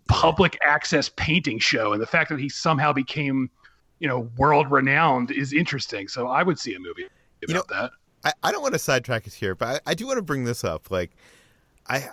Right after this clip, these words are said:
Speaker 2: I feel like so many people, you know, at Halloween this year were dressed as Bob Ross. You go to Comic Cons, people are, are dressed as Bob Ross. I feel like this whole, you know, <sighs> I, I don't feel like mi-, like all these people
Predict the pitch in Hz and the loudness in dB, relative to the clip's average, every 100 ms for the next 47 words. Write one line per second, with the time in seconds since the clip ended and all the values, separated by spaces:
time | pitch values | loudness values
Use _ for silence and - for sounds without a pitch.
0 | - 147 - 208 285 370 240 180 - - | -8 -8 -8 -6 -2 0 0 -2 -6 -10
1 | - 160 185 190 - 151 143 127 120 120 | -4 -2 0 -4 -4 -4 0 2 2 0
2 | 113 98 92 131 156 147 135 131 127 - | 0 -2 -2 -2 0 0 -2 -2 -4 -2
3 | 127 123 110 101 90 110 107 110 98 110 | -2 -2 0 -2 0 -2 -2 -8 -6 -2
4 | 104 98 107 101 101 - 92 107 110 - | -2 -2 0 0 0 -4 -4 -4 -4 -8
5 | 101 - 113 110 110 110 107 104 - - | -12 -6 -4 -4 -4 -2 -2 -2 -8 -6
6 | 110 104 - - - 101 113 - 110 104 | -4 -4 -8 -20 -12 -6 -4 -4 -6 -8
7 | - 107 110 104 104 98 - 107 - 147 | -8 -4 -2 0 0 -2 -4 -10 -4 -2
8 | 143 131 - _ _ _ - 117 - 131 | 2 0 -2 _ _ _ -10 -10 -6 0
9 | 131 131 131 131 127 123 - _ _ _ | 2 4 4 4 2 0 -4 _ _ _
10 | _ _ _ _ - 131 117 110 101 98 | _ _ _ _ -6 -2 0 2 2 0
11 | 95 _ _ - - - - - 123 - | -4 _ _ -18 -14 -14 -14 -12 -12 -8
12 | 143 185 220 - 208 190 - 139 127 131 | -2 -2 -4 -2 0 0 -2 -6 -2 -2
13 | - 127 131 127 107 143 139 - - 156 | -4 -6 -6 -4 -4 -4 -4 -6 -8 -4
14 | 117 92 87 | -4 -2 -6